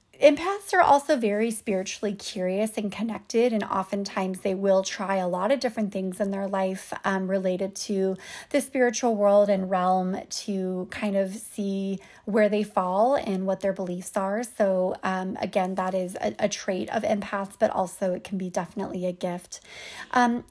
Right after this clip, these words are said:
and lastly, but definitely not least, the list goes on, but empaths may oftentimes not feel super present,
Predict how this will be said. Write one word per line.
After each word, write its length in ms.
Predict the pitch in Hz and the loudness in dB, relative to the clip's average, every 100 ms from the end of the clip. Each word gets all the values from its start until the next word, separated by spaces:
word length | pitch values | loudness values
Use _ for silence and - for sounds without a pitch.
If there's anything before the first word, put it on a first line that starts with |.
| - | 2
and 160 | 311 | 4
lastly, 480 | 311 311 320 - 330 | 6 4 0 -4 0
but 300 | 294 277 - | 4 2 4
definitely 320 | 339 339 311 | 4 4 4
not 200 | 254 214 | 4 2
least, 280 | 208 190 185 | 0 -4 -2
the 100 | 214 | -2
list 260 | 202 220 220 | 0 0 0
goes 220 | 202 190 | 0 2
on, 300 | 185 190 185 | 0 0 2
but 180 | 202 - | 2 4
empaths 720 | 240 247 - 240 240 - - - - - | 2 2 0 0 0 -4 -8 -10 -20 -10
may 280 | - 240 294 392 | 0 4 4 2
oftentimes 880 | - 220 226 285 269 277 262 262 233 | 0 -2 0 0 0 0 0 0 0
not 280 | 202 - - | 0 0 -2
feel 160 | 226 | -2
super 340 | 220 - 202 202 | -2 -6 -6 -6
present, 680 | - - - 226 247 269 | -6 -10 -6 -2 -2 -4